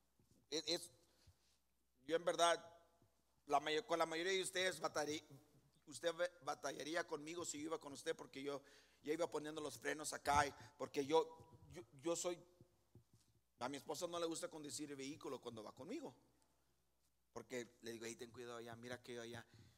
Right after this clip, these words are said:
"Ya lo vi". "Bueno, pero yo no sé si lo vistes". "Yo sí lo vi, ¿no? Y parece que no lo vistes como vas". Me quedé así. Entonces yo voy, yo soy vigilante, yo soy vigilante, yo voy teniendo cuidado. Si por alguna razón me toca tener que hacer una llamada telefónica, si me toca recibir una llamada,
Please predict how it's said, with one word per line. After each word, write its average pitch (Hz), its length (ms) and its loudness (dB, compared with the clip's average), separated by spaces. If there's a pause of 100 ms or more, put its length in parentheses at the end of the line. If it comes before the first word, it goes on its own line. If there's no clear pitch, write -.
(140)
"Ya 120 160 0
lo 151 160 2
vi". 156 140 -6
"Bueno, 156 260 4 (100)
pero 127 180 0
yo 123 120 -6
no 131 100 -8
sé 151 140 -6
si 156 140 -4
lo 160 100 -2
vistes". 156 320 -6
"Yo 147 160 -2
sí 170 140 -2
lo 160 120 -2
vi, 208 160 -6
¿no? 151 200 -6
Y 143 40 -12
parece 127 320 -6
que - 80 -12
no 135 140 -6
lo 139 100 -4
vistes 151 300 -6
como 120 240 -8
vas". - 460 -6 (1500)
Me - 60 -14
quedé 147 140 6
así. 156 160 4 (180)
Entonces 185 320 4
yo 220 100 8
voy, 254 160 10 (100)
yo 240 120 8
soy 277 160 2
vigilante, 233 640 6
yo 170 100 0
soy 220 120 6
vigilante, 214 520 6
yo 208 80 6
voy 208 120 4
teniendo 202 360 -2
cuidado. 190 500 6 (320)
Si - 140 -4
por 202 200 6
alguna 262 360 8
razón 262 380 4
me 254 80 4
toca 254 260 4
tener 226 300 -2
que 240 60 0
hacer 226 200 2
una 233 160 0
llamada 202 380 2
telefónica, 175 640 -2
si 165 120 -8
me 143 120 -6
toca 185 240 -4
recibir 170 360 -4
una 180 140 -4
llamada, 165 580 2